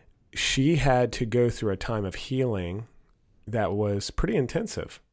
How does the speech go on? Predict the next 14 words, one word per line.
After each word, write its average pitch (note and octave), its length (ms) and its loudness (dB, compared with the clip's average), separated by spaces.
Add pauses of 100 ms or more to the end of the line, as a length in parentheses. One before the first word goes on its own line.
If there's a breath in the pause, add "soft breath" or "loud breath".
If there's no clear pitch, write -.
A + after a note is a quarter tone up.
(340)
It A2 80 -4
included B2 360 0
counseling, F#2 500 -4
it F#2+ 60 -2
included F2+ 380 -2
a E2+ 40 -6
psychiatrist, F2 760 -4
it G2+ 60 -2
included F#2 460 -4
meds E2+ 540 -6
for - 200 -6
a E2+ 40 -2
little F2+ 220 -4
bit. G2 300 0